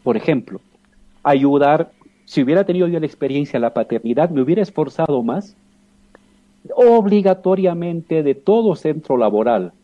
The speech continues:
pequeño, grande, estatal y privado, para que tengan guarderías, para que los hijos puedan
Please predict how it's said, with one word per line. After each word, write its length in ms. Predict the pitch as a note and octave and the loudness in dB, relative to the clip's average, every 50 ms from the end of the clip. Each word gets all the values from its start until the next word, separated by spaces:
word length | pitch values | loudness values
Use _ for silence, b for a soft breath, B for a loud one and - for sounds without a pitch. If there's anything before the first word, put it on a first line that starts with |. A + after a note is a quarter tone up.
| _ _ _ | _ _ _
pequeño, 600 | E3 D3+ - - E3 E3+ D#3+ D#3 C#3+ C3 A#2+ A#2 | -6 -6 -2 0 0 2 2 0 0 -2 -2 0
grande, 380 | C3 C3+ D3+ D3 C#3 A#2 G2 | 0 0 0 0 -2 -2 -4
estatal 460 | G#2+ - - - A#2 - - D#3+ D#3 D3 | -4 -4 -4 -6 -6 -4 -4 -4 -4 -4
y 60 | C#3+ | -6
privado, 540 | C#3 C3+ C3 C3+ C#3+ D3+ D#3+ E3+ F#3 F#3+ - _ _ _ _ _ _ _ _ | -4 -4 -2 0 0 0 0 -2 -4 -6 -8 _ _ _ _ _ _ _ _
para 260 | - A2+ A#2 A#2 - | -4 -2 -2 -2 -4
que 120 | - A#2 | -6 -8
tengan 440 | - - D3 C#3+ C#3+ C#3 C#3 C#3 C#3 | -4 -4 -4 -2 0 -2 -2 -2 -2
guarderías, 880 | A2+ G2+ G2+ G2+ G2 G2 G2 F#2+ A2+ A2+ G2+ F2+ E2 - _ _ _ _ _ _ _ _ _ _ _ _ _ _ _ _ _ _ _ _ _ _ _ _ _ _ _ _ | -2 -2 0 0 0 -2 -2 -2 -2 -2 -4 -4 -8 -12 _ _ _ _ _ _ _ _ _ _ _ _ _ _ _ _ _ _ _ _ _ _ _ _ _ _ _ _
para 220 | B2+ A2+ A2 - | -2 -2 -2 -2
que 100 | - B2 | -4 -4
los 260 | G#2+ G#2+ - - - | -4 -4 -6 -6 -8
hijos 280 | E3 - - C3 - - | -8 -6 -6 -8 -8 -8
puedan 540 | _ - C3 B2 B2 B2 B2 A#2+ B2 B2 | _ -4 -2 -2 0 0 0 -2 -4 -6